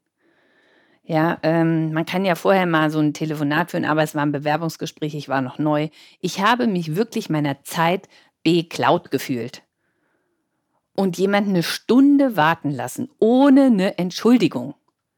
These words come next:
Das geht nicht. Ja, da, da reagieren Menschen empfindlich. Ja, wenn du eine Entschuldigung bekommst und wenn sie dir die Zeit dann noch nett machen oder sagen, „Wollen Sie noch mal irgendwo hingehen?“, oder,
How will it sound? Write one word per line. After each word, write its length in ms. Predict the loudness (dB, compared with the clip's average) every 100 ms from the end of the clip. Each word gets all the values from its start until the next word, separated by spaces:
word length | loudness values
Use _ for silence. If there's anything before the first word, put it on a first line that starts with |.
| _ -14
Das 300 | -12 -12 -12
geht 260 | -12 -10
nicht. 340 | -12 -12 -18 _ _ _ _ _ _
Ja, 140 | -8 -4
da, 300 | -2 -2 -4
da 200 | -4 -4
reagieren 680 | -2 -2 -4 -4 -4 -2
Menschen 500 | -2 -4 -4 -6 -6 -8 _ _
empfindlich. 800 | -8 -4 0 0 0 -8 -10 -16 _ -10
Ja, 220 | -8 -4
wenn 120 | -2
du 80 | -2
eine 120 | -2
Entschuldigung 640 | -4 -4 -2 -2 0 -2
bekommst 520 | -4 -4 -4 -6 -10 -20 -20 _ -4
und 120 | -2
wenn 140 | -2
sie 100 | -2
dir 140 | -2 -2
die 140 | -4
Zeit 260 | -2 -2 0
dann 100 | -2
noch 160 | -2
nett 240 | -2 -4 -2
machen 280 | -4 -4
oder 220 | -4 -2 -2
sagen, 240 | -2 0
„Wollen 160 | -2 -2
Sie 80 |
noch 160 | -4 -4
mal 100 | -4
irgendwo 240 | -4 -4
hingehen?“, 380 | 0 2 0 -2
oder, 220 | -4 -4